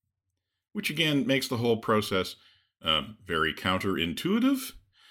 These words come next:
which is why this whole process just can't be done by the seat of your pants. So maybe let's take a look at how the process of the rendezvous actually worked for Gemini six and Gemini seven as an example.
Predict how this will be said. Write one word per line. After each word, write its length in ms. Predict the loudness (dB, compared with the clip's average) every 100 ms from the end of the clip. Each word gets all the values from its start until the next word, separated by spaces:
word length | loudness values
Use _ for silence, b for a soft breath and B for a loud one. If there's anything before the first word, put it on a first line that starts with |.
| b b b
which 200 | -4 -2
is 120 | 0 2
why 240 | 4 4
this 180 | 4 4
whole 180 | 2 2
process 460 | 2 0 0 -2
just 340 | -2 -4 -4 -4
can't 300 | -6 -8 -6
be 100 | -8
done 460 | -6 -6 -4 -2
by 200 | -2 -2
the 120 | -4
seat 240 | -4 -6 -8
of 100 | -4
your 120 | -4
pants. 680 | -2 -2 0 -2 -4 -10 -12 _ _ _ _ _ _ _ _
So 320 | -4 0 0 0
maybe 400 | 2 4 4 2
let's 240 | 2 0 2
take 180 | 0 0
a 60 |
look 180 | 0 0
at 80 | 0
how 160 | 2
the 80 | 0
process 540 | 0 0 0 0 -2 -2
of 120 | -4
the 120 | -4
rendezvous 480 | -2 -4 -6 -8 -6
actually 380 | -4 -4 -4 -6
worked 440 | -2 2 2 -2
for 220 | -8 -4
Gemini 380 | -4 -2 -2 -2
six 360 | -2 -6 -8 -10
and 120 | -10
Gemini 320 | -8 -8 -8
seven 420 | -4 -2 -2 -4
as 280 | -8 -8 -6
an 120 | -4
example. 540 | -4 -4 -4 -6 -8